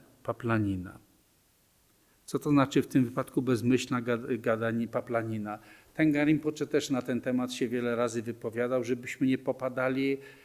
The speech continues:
w jakąś taką paranoję, że boimy się porozmawiać o, o zwyczajnych światowych sprawach. Rinpoche dawał przykład,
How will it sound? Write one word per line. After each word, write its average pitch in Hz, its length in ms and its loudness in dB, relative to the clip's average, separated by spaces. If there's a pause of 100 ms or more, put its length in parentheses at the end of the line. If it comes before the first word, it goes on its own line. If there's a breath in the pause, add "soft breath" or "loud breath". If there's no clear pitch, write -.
(140 loud breath)
w - 40 -8
jakąś 127 260 -2
taką 131 280 -2
paranoję, 131 680 2
że 127 120 0
boimy 135 420 2
się 139 140 0
porozmawiać 131 720 -2
o, 127 200 -2
o 127 80 -4
zwyczajnych 135 600 -2
światowych 131 540 -4
sprawach. 131 540 -4 (420 soft breath)
Rinpoche 127 380 0
dawał 127 300 4
przykład, 135 500 0